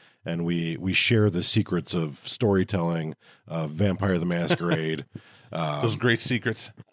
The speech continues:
Speaker 1: I don't know if that's gonna stick. It's a little corny. If you think it's entertaining, let us know. If you think it's too silly, let us know.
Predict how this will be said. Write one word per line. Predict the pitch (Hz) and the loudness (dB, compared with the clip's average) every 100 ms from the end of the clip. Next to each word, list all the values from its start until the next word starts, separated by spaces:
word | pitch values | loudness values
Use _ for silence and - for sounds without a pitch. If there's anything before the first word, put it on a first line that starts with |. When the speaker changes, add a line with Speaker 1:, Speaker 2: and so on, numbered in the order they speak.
| _ _ _ _ | _ _ _ _
Speaker 1:
I | 127 | 2
don't | |
know | 135 | 4
if | 123 | 4
that's | 113 - | 2 4
gonna | 113 | 2
stick. | 95 - 110 - - _ _ _ | 2 2 2 2 -12 _ _ _
It's | 110 123 | -2 2
a | |
little | 113 101 | 4 4
corny. | - 104 98 95 82 _ _ _ | 2 2 4 4 2 _ _ _
If | 107 101 | -2 0
you | 98 | 0
think | 123 113 | 2 2
it's | 104 | 2
entertaining, | 104 95 98 98 95 | 2 4 4 4 6
let | 90 | 4
us | 87 | 2
know. | 101 95 92 - - _ | 4 6 4 0 -12 _
If | 101 90 | -2 0
you | |
think | 95 92 | 2 2
it's | - | 0
too | - 87 | -2 0
silly, | 98 90 90 76 _ _ _ - | 4 4 4 0 _ _ _ -4
let | 95 | 0
us | 90 85 | 0 2
know. | 92 85 85 | 2 2 0